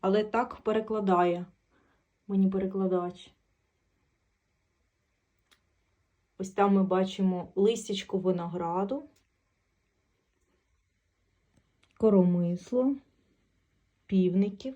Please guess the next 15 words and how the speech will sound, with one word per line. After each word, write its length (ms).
півники 440
взагалі 500
такі 260
чудові 500
вийшли, 480
яєчка. 840
Спідниця 640
неймовірна, 1000
так 280
мені 200
сподобався 840
оцей 560
рваний 540
край 420
такий 580